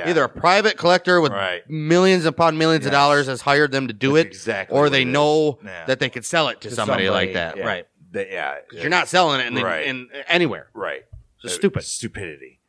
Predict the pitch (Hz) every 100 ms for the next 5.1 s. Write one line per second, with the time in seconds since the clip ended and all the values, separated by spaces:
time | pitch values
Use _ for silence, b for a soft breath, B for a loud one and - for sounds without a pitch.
0 | _ _ 120 117 120 151 156 139 117 113
1 | 120 127 120 123 120 101 117 107 110 110
2 | 87 64 - _ _ _ _ - 82 123
3 | 101 - - 120 120 107 98 110 117 107
4 | 113 117 113 104 101 - 160 160 135 -